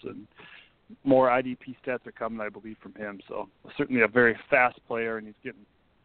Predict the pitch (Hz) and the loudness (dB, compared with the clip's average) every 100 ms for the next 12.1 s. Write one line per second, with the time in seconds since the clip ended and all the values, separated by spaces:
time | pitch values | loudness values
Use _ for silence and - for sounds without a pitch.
0 | _ _ _ _ _ 165 160 143 127 _ | _ _ _ _ _ -4 -2 -4 -6 _
1 | _ _ _ 175 175 160 160 151 131 139 | _ _ _ -4 -2 2 2 2 0 0
2 | 143 131 123 - 131 131 123 117 117 117 | 0 -4 -16 -12 -12 -12 -14 -16 -14 -14
3 | 110 113 107 _ - 107 113 - 113 107 | -14 -16 -18 _ -20 -20 -20 -18 -16 -14
4 | - 123 110 - - 110 104 - _ _ | -12 -10 -12 -14 -14 -12 -14 -20 _ _
5 | - 127 135 120 120 - 117 107 101 92 | 0 0 0 -6 -6 -6 -2 0 -2 -2
6 | 113 110 110 120 113 - 117 113 _ - | 0 0 0 -2 -4 -8 -12 -12 _ -20
7 | - 117 110 120 156 160 175 165 160 - | -6 -2 0 2 0 2 0 4 2 2
8 | 151 _ 147 151 147 139 _ 135 135 - | -16 _ -12 -10 -10 -12 _ -4 -4 -8
9 | _ - 120 107 _ _ _ _ _ _ | _ -8 -8 -8 _ _ _ _ _ _
10 | _ _ _ _ _ _ _ _ _ _ | _ _ _ _ _ _ _ _ _ _
11 | - 143 147 131 120 120 117 - 151 160 | -10 -2 0 0 -2 -8 -12 0 0 0
12 | 147 | -6